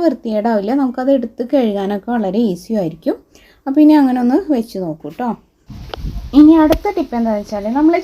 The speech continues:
ചില ക്ലോത്തിലൊക്കെ സേഫ്റ്റി പിന്ന് കുത്തുന്ന സമയത്ത് ഒട്ടും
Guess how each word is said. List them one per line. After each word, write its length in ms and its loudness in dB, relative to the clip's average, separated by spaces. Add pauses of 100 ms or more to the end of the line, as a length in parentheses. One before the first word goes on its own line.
ചില 220 -2 (200)
ക്ലോത്തിലൊക്കെ 680 2 (200)
സേഫ്റ്റി 380 -2 (100)
പിന്ന് 320 0
കുത്തുന്ന 340 0 (120)
സമയത്ത് 400 -2
ഒട്ടും 380 -6